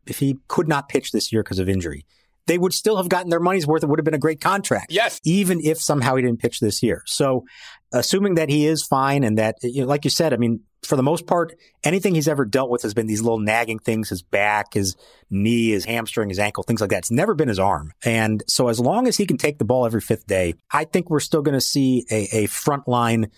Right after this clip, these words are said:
Speaker 1: starting pitcher. Is he going to be Cy Young Max Scherzer? Maybe that's asking a little bit too much at this point. But I'll say this, the stuff is still there.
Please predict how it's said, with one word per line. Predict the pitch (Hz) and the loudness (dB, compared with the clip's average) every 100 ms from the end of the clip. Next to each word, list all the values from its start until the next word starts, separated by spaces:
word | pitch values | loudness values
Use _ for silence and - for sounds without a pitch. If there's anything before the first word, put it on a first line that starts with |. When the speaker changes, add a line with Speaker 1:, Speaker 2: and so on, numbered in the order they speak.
| _ | _
Speaker 1:
starting | - 120 107 92 | -4 0 0 -2
pitcher. | 107 - 92 | -4 -4 -4
Is | 143 151 | -2 0
he | 175 | -2
going | 139 147 170 170 | 0 0 0 0
to | 147 | 0
be | 139 147 147 139 - _ | 0 2 0 -2 -8 _
Cy | - - 139 | -6 -2 0
Young | 131 156 175 | 2 2 2
Max | 160 160 - | 0 0 0
Scherzer? | 170 165 170 156 - _ _ _ - | 0 2 2 -2 -6 _ _ _ -4
Maybe | 127 165 196 | 0 2 2
that's | 160 151 147 | 2 0 0
asking | 139 127 - 117 | 0 0 0 0
a | |
little | 110 113 | 2 2
bit | 107 110 _ _ | 0 -2 _ _
too | - 127 | -2 0
much | 110 - | 2 0
at | 95 | -2
this | 92 | -2
point. | - 107 - - | -2 -2 -2 0
But | 123 | 0
I'll | |
say | 143 226 | 2 2
this, | 180 104 | 0 -2
the | - 104 | -2 -4
stuff | - 196 220 | 0 0 0
is | 131 | 0
still | - 120 | 0 -2
there. | 85 95 76 | 0 0 -2